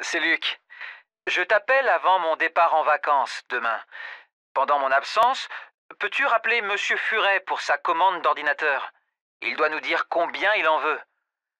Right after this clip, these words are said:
Son numéro est dans le dossier jaune, sur mon bureau. Madame Anty va aussi t'écrire. Elle a besoin d'aide pour la préparation du dîner de fin d'année.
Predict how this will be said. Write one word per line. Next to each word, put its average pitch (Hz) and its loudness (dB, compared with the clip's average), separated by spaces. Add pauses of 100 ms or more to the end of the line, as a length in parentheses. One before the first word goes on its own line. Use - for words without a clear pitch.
(140)
Son 160 -2
numéro 214 2 (100)
est 147 -2
dans 147 0
le 139 0
dossier 214 -2
jaune, 151 0 (220)
sur - -2
mon 180 0
bureau. 151 -2 (640)
Madame 131 0
Anty 208 -2
va 151 2
aussi 170 -2
t'écrire. 143 -4 (400)
Elle 113 -2
a 113 0
besoin 143 0
d'aide 185 0
pour 151 0
la 123 4
préparation 147 0
du 123 -10
dîner 143 -4
de 120 -6
fin 151 -2
d'année. 123 -2